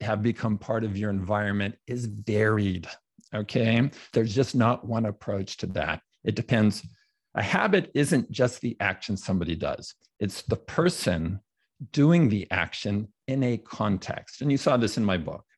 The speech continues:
It's the pack person model, person, action, context.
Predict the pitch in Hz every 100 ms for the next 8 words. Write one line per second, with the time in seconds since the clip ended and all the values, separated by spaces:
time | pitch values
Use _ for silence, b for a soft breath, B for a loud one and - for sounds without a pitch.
0 | - - - - - 104 - - 90 -
1 | 82 67 - - - 160 156 131 - 104
2 | - 104 101 104 98 - - -